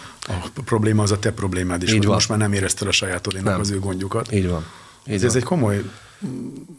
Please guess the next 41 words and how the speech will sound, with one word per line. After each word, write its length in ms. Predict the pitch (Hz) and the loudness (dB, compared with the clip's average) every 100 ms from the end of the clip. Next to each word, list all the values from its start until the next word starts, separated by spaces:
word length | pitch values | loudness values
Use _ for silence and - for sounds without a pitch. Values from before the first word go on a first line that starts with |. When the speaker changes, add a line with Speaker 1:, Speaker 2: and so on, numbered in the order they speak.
| 104 104 | -16 -4
Speaker 1:
belső 420 | 107 101 - 101 | 0 2 2 2
vívódást 560 | 98 101 95 92 90 - | 2 0 0 -2 -2 -2
okoz, 180 | 95 98 | -4 -2
hogy 120 | 98 | -2
ki 120 | 107 | 2
vagyok 300 | 104 95 92 | 2 2 -2
én 100 | 101 | -2
valójában. 500 | 98 98 95 92 92 - - - | -2 -2 -2 -4 -6 -10 -18 -4
Az 120 | 104 | 2
a 40 | |
régi 240 | 110 120 113 | 4 4 4
már 140 | 110 | 4
nem 180 | 110 101 | 4 2
vagyok, 240 | 95 90 | 0 -2
már 100 | 104 | 0
a 40 | 110 | 2
régi 200 | 117 110 | 2 2
ment 240 | 107 90 | 0 -2
volna, 280 | 92 87 82 - - - | -6 -6 -8 -12 -20 -20
ugye? 260 | - 98 104 - | -8 -6 -6 -4
Speaker 2:
Ezerrel. 480 | 101 90 85 85 - - - - - | -2 0 0 -2 -6 -18 -20 -20 -16
Speaker 1:
És 200 | 95 - | -8 -4
az 100 | 98 | -2
új 120 | 110 | -2
pedig 380 | 104 101 98 - - - 131 - | -2 -2 -2 -6 -12 -10 -8 -6
egy 120 | 104 | -4
más 240 | 101 90 - | -2 -2 -2
a-, 120 | 85 - - | -4 -14 -4
Speaker 2:
Az 140 | 127 139 | 2 4
új, 220 | 143 131 | 4 4
Speaker 1:
te 80 | - | 2
egész 280 | 143 117 - | 2 2 2
Speaker 2:
a-, 40 | |
Speaker 1:
máshova 360 | 107 - 92 87 | 2 2 0 -2
mész. 320 | 80 - - | -4 -4 -6
Speaker 2:
az 140 | - 107 | 2 6
új, 140 | 156 156 | 6 6
igen, 360 | 127 101 90 - | 2 2 2 2
<laughs> 100 | 117 | 2
hát 240 | 135 110 95 | 2 0 -2
igen. 260 | 90 90 | 0 -2